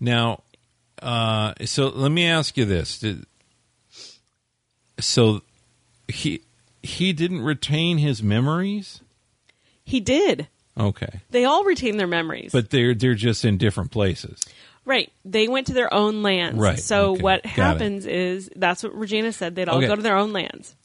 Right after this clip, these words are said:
Speaker 1: So, so, okay, here, here's the big thing.
Speaker 2: So the inference is
Speaker 1: If, if you listen to the entire podcast, here's the big thing, and you said it. The difference between now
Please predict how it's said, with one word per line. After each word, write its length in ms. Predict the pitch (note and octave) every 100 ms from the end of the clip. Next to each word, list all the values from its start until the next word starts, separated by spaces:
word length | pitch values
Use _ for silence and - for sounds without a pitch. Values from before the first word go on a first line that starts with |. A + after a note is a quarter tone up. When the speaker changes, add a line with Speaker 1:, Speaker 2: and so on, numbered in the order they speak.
| _
Speaker 1:
So, 300 | - D3 C#3+
so, 320 | - D#3 D3+ D3
okay, 300 | C3 A2+ G2+
here, 380 | - F3+ G3 C3+
here's 360 | F3+ G#3 F3
the 60 | E3
big 260 | C3 A#2+ -
thing. 160 | G2
Speaker 2:
So 80 | A3
the 100 | A3+ A#3
inference 580 | C#4 D#4+ A#3 G3+ F#3+
is 540 | E3+ D3+ G2+ C3+ B2 - _ _ _ _ -
Speaker 1:
If, 260 | - B2 -
if 160 | B2+ D3
you 160 | D#3
listen 300 | F3 G3 F3
to 40 | D3
the 140 | C3+
entire 480 | A#2+ - D3+ D3+ C#3+
podcast, 640 | - A2+ G#2+ - F#2+ F2+ - _ _
here's 440 | - G3+ A3 D#3+
the 80 | C#3+
big 240 | A#2+ G#2+ -
thing, 380 | A2 G2 G2 -
and 220 | G2 G#2+
you 180 | C3 C3+
said 320 | - F#2+ D#2+
it. 140 | - _ - - _ -
The 100 | A2
difference 460 | B2 D#3 E3 G3
between 640 | - D#3+ - C3 A2+ G#2 G#2
now 640 | G#2+ A2+ A#2 C3 E3 F3+